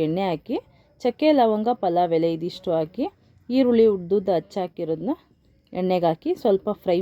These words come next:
ಮಾಡಿಕೊಂಡು, ನಾವು ಮಸಾಲೆ ಏನು ರುಬ್ಬಿರ್ತೀವೋ ಅದನ್ನು ಕೂಡ ಸೇರಿಸ್ಕೊಂಡು, ಮಿಕ್ಸಿ ಜಾರೆಲ್ಲ ತೊಳೆದು ಅದೇ ನೀರನ್ನ ಸೇರಿಸ್ಕೊಂಡ್ರೆ ಸಾಕು. ಮತ್ತು ಎರಡು ಸ್ಪೂನ್ ಅಚ್ಚ ಖಾರದ ಪುಡಿ, ಒಂದು ಮೂರು ಸ್ಪೂನಷ್ಟು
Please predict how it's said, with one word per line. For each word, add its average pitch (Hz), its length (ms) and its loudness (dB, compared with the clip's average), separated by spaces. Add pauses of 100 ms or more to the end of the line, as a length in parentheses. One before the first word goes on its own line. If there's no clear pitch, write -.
(120)
ಮಾಡಿಕೊಂಡು, 165 480 -4 (440)
ನಾವು 226 200 0
ಮಸಾಲೆ 269 400 0
ಏನು 214 180 0
ರುಬ್ಬಿರ್ತೀವೋ 175 560 -2 (500)
ಅದನ್ನು 208 260 0
ಕೂಡ 185 160 0 (140)
ಸೇರಿಸ್ಕೊಂಡು, 170 680 -2 (460)
ಮಿಕ್ಸಿ 247 320 -4
ಜಾರೆಲ್ಲ 196 420 4 (100)
ತೊಳೆದು 175 340 -4 (400)
ಅದೇ 214 280 2
ನೀರನ್ನ 214 280 0 (120)
ಸೇರಿಸ್ಕೊಂಡ್ರೆ 180 520 -4 (120)
ಸಾಕು. 151 320 -8 (760)
ಮತ್ತು 208 300 -4 (200)
ಎರಡು 190 160 -2
ಸ್ಪೂನ್ 185 400 -8
ಅಚ್ಚ - 180 -14
ಖಾರದ 170 340 -2
ಪುಡಿ, 180 180 -4 (460)
ಒಂದು 214 220 0
ಮೂರು 214 160 0
ಸ್ಪೂನಷ್ಟು 190 560 -8